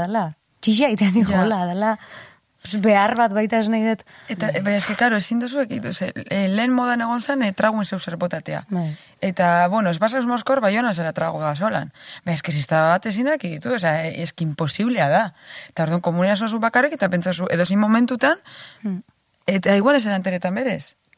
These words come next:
Speaker 2: pintzazoagaz, jentean artean zauz sola.
Speaker 3: Mhm.
Speaker 2: Orduan, eh, zer, eh, zelan ekiditu hau, ezin da ekiditu, zer, eh, bai, etxean geratuten da ez urtetan, orduan zer ez-, ezin bar gara.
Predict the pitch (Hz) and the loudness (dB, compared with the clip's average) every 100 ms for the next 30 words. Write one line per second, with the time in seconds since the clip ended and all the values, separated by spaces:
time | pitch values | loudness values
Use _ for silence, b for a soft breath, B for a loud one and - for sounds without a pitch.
0 | _ - 175 190 180 208 277 - 220 214 | _ -10 -6 -4 -4 -4 -6 -6 -4 0
1 | 220 226 220 202 220 220 262 311 B B | 2 2 0 -2 -4 -6 -6 -8 B B
2 | B B B 190 185 214 220 220 220 214 | B B B -2 0 2 2 2 2 0
3 | - - 220 202 190 196 196 240 254 220 | -4 -2 0 0 0 0 0 0 0 0
4 | 226 214 190 226 190 160 - 170 170 262 | -2 -6 -4 2 2 2 0 -4 -2 0
5 | 233 175 170 202 185 208 196 - 175 170 | 0 0 -4 -4 -4 -2 -2 -2 -2 0
6 | 196 196 170 165 214 226 233 233 233 208 | 0 0 -2 -4 -2 0 -2 -2 -4 -2
7 | 208 214 190 214 254 - B B 214 196 | -4 -4 -4 -2 -2 -2 B B -2 0
8 | 214 226 226 190 - 170 180 175 170 160 | -2 -2 -4 -6 -8 -6 -4 -4 -4 -4